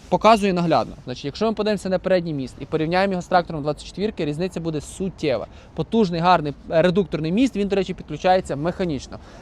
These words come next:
Якщо ми з вами підемо в задню частину трактора і подивимося на задні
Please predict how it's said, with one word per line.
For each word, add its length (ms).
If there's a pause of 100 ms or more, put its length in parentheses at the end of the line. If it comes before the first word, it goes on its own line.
(100)
Якщо 200
ми 60
з 60
вами 180
підемо 300
в 60
задню 300
частину 360
трактора 480
і 60
подивимося 520
на 260 (260)
задні 540